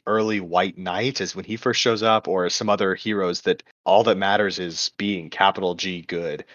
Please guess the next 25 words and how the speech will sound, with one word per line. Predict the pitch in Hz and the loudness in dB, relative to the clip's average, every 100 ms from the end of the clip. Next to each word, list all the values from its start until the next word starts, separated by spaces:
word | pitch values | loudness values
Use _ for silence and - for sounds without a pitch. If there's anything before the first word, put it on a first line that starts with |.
| _ | _
It, | 113 101 _ _ _ | -16 -16 _ _ _
m-, | 107 104 | -8 -6
even | 110 127 131 104 | -2 2 2 2
almost | 120 117 - | 2 2 0
the | |
Mirror | 98 107 104 | -2 0 2
Knight, | 85 107 | 0 0
the, | 110 - | -2 -4
the | 113 107 113 104 | -18 -16 -12 -4
kind | - 123 | 2 2
of | 107 92 - _ _ - | 2 -2 -8 _ _ -8
naivete | 98 104 131 - 143 139 147 - _ | 0 2 4 4 8 8 6 2 _
where | 101 | -2
you | 101 | -2
just, | 92 110 - - | 0 0 0 -4
you | 110 | -10
don't | 95 117 120 | 0 2 4
understand | 107 110 - 113 110 | 2 2 0 0 -2
what's | 107 | -2
going | - 113 110 | 2 2 4
on | 104 | 2
in | 107 | 2
the | 101 | 0
world, | 107 107 107 107 | 2 4 4 2
and | 95 95 92 | -2 -4 -4